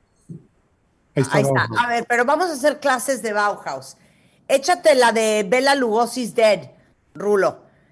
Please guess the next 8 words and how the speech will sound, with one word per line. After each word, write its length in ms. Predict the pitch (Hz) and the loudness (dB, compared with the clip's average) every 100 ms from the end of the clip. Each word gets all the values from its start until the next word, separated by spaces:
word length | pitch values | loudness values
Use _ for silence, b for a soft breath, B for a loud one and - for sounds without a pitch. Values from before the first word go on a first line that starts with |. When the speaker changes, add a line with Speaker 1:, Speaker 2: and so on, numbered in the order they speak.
| b | b
Speaker 2:
Esa 180 | - 208 | -6 -4
está 200 | 269 254 | -2 0
buena. 260 | 233 226 196 - | 0 0 -2 0
Ahora, 400 | 233 233 160 - _ _ _ _ | 2 4 2 -6 _ _ _ _
danos 480 | - 220 277 330 339 | -4 0 2 2 -2
clase 420 | - 277 254 269 | 0 0 2 0
de 100 | 240 | 0
Bauhaus, 720 | 233 247 247 - 180 147 - | 0 0 0 -2 -4 -4 -8